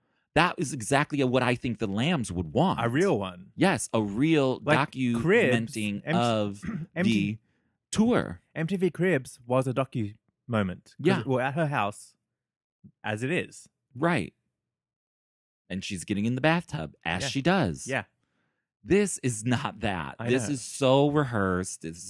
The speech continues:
Speaker 1: so over the top. But
Speaker 2: Mm-hmm.
Speaker 1: having said that, we're still going to <laughs> follow along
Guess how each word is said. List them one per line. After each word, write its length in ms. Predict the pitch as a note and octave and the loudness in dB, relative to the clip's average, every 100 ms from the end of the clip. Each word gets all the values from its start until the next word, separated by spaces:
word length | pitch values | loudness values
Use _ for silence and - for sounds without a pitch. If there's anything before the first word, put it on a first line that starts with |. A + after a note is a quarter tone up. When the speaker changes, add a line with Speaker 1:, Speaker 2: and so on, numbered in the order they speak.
| - | -14
Speaker 1:
so 960 | - - A#2 A#2 A#2 A#2+ B2 - E2+ - - _ _ | -8 -4 0 0 2 0 -2 -4 -12 -16 -20 _ _
over 220 | - A2 G2+ | -2 0 0
the 80 | |
top. 320 | G2+ - F#2 - | -4 -4 -6 -4
But 460 | G#2 F#3+ E3 D3+ - - | 2 4 4 2 -4 -12
Speaker 2:
Mm-hmm. 340 | G2 G2+ F#2 F2+ - _ _ - | -8 -6 -6 -8 -14 _ _ -6
Speaker 1:
having 240 | A2+ F3 | -4 -4
said 240 | G#3+ D3+ | -4 -4
that, 220 | C#3 C3 - | 0 -2 -2
we're 120 | A2 | -4
still 320 | - - G2 | -6 -6 -6
going 280 | A2+ A2+ B2 | -2 0 -2
to 340 | - A2+ G#2+ A#2 | -2 0 2 4
<laughs> 520 | F3+ - D5 D#4 - | 4 2 -8 -8 -8
follow 480 | - A2 - D#3 F3+ | -6 -4 0 2 2
along 640 | G#3 C3 A2+ A2+ C3 - | 2 2 2 0 -2 -6